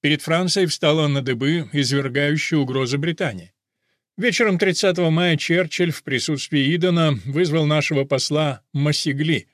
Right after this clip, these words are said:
не иначе как для важного сообщения. Устами премьер-министра британское правительство требовало от французского правительства прекращения огня в Дамаске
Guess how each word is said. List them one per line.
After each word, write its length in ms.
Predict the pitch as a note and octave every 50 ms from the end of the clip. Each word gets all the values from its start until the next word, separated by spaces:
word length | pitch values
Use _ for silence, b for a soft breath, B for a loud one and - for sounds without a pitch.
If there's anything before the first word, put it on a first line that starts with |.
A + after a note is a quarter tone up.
| _ _ -
не 160 | F3 G3+ G3+
иначе 340 | G3+ G#3 G3 F3+ - - F#3
как 240 | - F#3+ F3 D#3
для 300 | D#3+ E3 E3 E3 D#3 D3+
важного 460 | C#3+ D3+ F3 D#3 C#3+ D#3 D#3+ D3+ D#3 D#3
сообщения. 640 | - - D#3+ D#3 D3+ - - B2 F#2+ E2 D#2+ F#2+ _ _ _ _
Устами 460 | - C#3+ C#3+ C#3 - A#3 A#3 A3+ A3 G#3+
премьер-министра 840 | G3+ G#3 G3 G3 G3+ G3+ F#3 F3+ F3+ E3+ E3+ E3 D#3+ - F3+ E3
британское 560 | D#3 D3+ D3 C#3+ E3+ E3 D#3+ D3 - - D#3
правительство 640 | C#3 - C#3 C3+ C3+ C#3+ C#3+ D#3 D3+ - - D#3 C#3+
требовало 440 | C#3+ D#3 D#3 F3 E3+ D3 C#3+ C#3+ C3
от 80 | A#2+
французского 600 | - D3 C#3+ C3+ C3+ - D#3+ D3+ - - F3+ D#3
правительства 640 | D3+ - D3+ D3+ D3+ D3 C#3+ D#3 C#3+ - - E3+ D3
прекращения 800 | - F#3 G#3 G3+ - G3+ G#3 F3 - - - C3+ B2 A#2+ A#2+ B2
огня 280 | A#2+ B2 B2+ C3 C3
в 60 | A#2 A2
Дамаске 640 | A#2+ C3 A#2+ A#2+ A#2 A#2 A2+ - - D#3 E3+ E3+